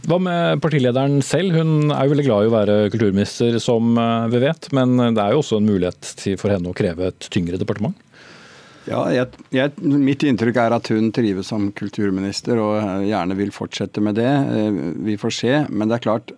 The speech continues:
Speaker 2: eh, jeg er enig i at <laughs> Venstres, eh, kabal er den absolutt mest krevende, og du får, eh, ulike svar el-,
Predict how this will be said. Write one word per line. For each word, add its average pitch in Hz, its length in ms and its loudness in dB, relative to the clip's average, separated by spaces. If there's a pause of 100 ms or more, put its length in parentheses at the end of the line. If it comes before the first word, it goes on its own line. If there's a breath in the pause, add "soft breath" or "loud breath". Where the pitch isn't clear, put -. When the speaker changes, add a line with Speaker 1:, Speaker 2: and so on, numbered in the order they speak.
Speaker 2:
eh, 113 320 0
jeg - 20 0
er 113 320 2
enig 98 100 0
i 107 80 2
at - 240 -8 (240)
<laughs> - 380 -2
Venstres, 113 840 0
eh, 113 340 2 (100)
kabal 107 440 2
er 101 140 2
den 110 140 2 (260)
absolutt - 380 -4
mest 110 260 0
krevende, 117 580 0 (440 loud breath)
og 123 120 2
du 123 100 2
får, 120 440 0 (360)
eh, 123 220 2
ulike 117 500 2
svar 117 440 2 (140)
el-, 117 220 0